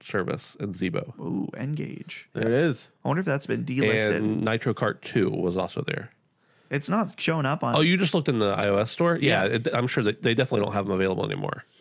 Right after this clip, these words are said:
Speaker 2: It's weird how things like that disappear.
Speaker 1: Yeah.
Speaker 2: There was a version of BioShock
Speaker 1: Yes,
Speaker 2: for your
Speaker 1: I remember
Speaker 2: phone.
Speaker 1: that.
Speaker 2: It was terrible. And, uh, it's no longer available.
Speaker 3: I used to have a bunch of stuff like Marathon and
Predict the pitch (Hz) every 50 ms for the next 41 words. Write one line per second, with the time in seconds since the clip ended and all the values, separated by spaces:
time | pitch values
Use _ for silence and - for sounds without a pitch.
0 | - _ _ _ - - - - - - - - 175 - 208 247 285 285 240 175
1 | - 143 135 131 135 127 123 - 127 123 123 - 123 127 - - 131 123 117 -
2 | - _ _ - - - - 156 220 285 277 180 - - _ _ _ _ _ _
3 | _ _ - 165 165 160 151 156 147 135 127 - - 123 120 123 127 123 - -
4 | 127 113 107 - - - _ _ - - 117 - - - - - 139 131 - 104
5 | 107 - - 104 - - - - - - _ - - _ _ _ - - - -
6 | 131 - - - - 143 - 160 156 147 135 - - 65 - - _ _ _ _
7 | _ _ _ _ _ _ _ _ _ _ - - 131 131 131 135 135 131 131 127
8 | 127 127 - - 156 151 151 151 151 147 143 147 147 147 147 147 _ _ _ _
9 | _ _ _ 170 147 143 156 202 196 - - 151 - - - - - 370 311 208
10 | 143 117 127 - - 226 - - 95 - - 92 92 92 95 95 95 95 101 110
11 | 113 113 - 113 110 113 117 120 113 95 85 82 87 95